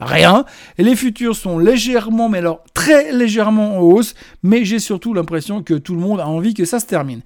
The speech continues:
Je vous souhaite donc une très belle journée et je vous retrouve demain pour la dernière chronique de l'année que vous ne lirez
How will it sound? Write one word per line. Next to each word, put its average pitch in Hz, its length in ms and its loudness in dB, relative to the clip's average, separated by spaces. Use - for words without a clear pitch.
Je 180 160 2
vous 285 140 4
souhaite 285 240 0
donc 269 200 2
une 262 140 0
très 269 220 0
belle 254 160 2
journée 240 420 0
et 226 60 0
je 196 80 -2
vous 208 80 -4
retrouve 196 400 -2
demain 277 400 2
pour 226 120 0
la 175 140 -2
dernière 226 960 2
chronique 196 540 -6
de 170 80 0
l'année 170 340 0
que 175 140 -2
vous 160 200 0
ne 170 80 0
lirez 208 380 4